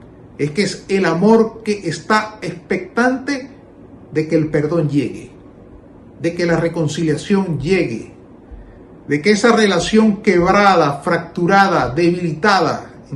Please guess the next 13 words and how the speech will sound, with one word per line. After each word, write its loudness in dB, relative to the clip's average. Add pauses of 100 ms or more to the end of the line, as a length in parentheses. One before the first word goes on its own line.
(220)
dentro 0
de 4
la -2
familia -4 (560)
pueda 2
restaurarse. -10 (920)
Y -2
eso -6
es -4
parte 0
del 2
amor 2
estorge, -4